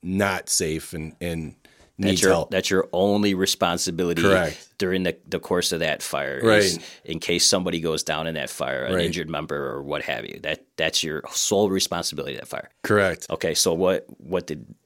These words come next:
Speaker 1: So we were talking about that and going over the equipment that you'd wanna have with, with that, you know, those, uh, type of incidents. And, um, one of the instructors had brought, brought up how he was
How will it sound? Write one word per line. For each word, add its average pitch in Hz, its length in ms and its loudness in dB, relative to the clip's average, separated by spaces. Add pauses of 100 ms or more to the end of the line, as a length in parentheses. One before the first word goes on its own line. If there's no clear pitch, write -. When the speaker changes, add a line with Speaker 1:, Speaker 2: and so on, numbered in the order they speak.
(120)
Speaker 1:
So 139 200 6
we 139 80 6
were 139 140 6
talking 139 300 4
about 117 240 0
that 113 200 4
and 107 240 -6
going 113 200 4
over 104 440 2 (380)
the 101 180 2
equipment 92 460 2
that 95 100 0
you'd 90 200 0
wanna 90 260 4
have 87 300 0
with, - 420 -8
with 92 240 -6
that, 85 380 2
you 85 80 -4
know, 80 180 -2
those, 82 540 -4 (280)
uh, - 220 -6
type - 280 -4
of 76 120 -6
incidents. 82 640 -2 (760)
And, 90 360 2
um, 80 380 -4 (720)
one 110 200 4
of 98 40 2
the 98 80 2
instructors 90 540 0
had 82 200 -6
brought, 90 300 -2
brought 92 180 4
up 90 200 0
how 87 200 0
he 98 260 -4
was 87 460 0